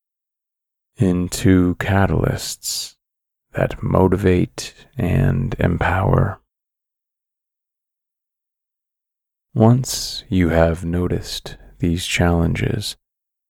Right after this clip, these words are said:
allow yourself to feel them.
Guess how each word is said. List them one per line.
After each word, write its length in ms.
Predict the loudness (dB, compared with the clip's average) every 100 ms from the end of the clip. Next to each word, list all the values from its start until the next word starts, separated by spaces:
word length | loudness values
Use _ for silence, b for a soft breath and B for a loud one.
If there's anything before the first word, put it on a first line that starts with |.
| _ _ _ _ _
allow 480 | 2 4 4 4 2
yourself 880 | 2 0 -2 -4 -4 -2 -4 -8 -14
to 120 | -6 -6
feel 640 | -6 -8 -4 2 4 4
them. 420 | 2 0 -2 -6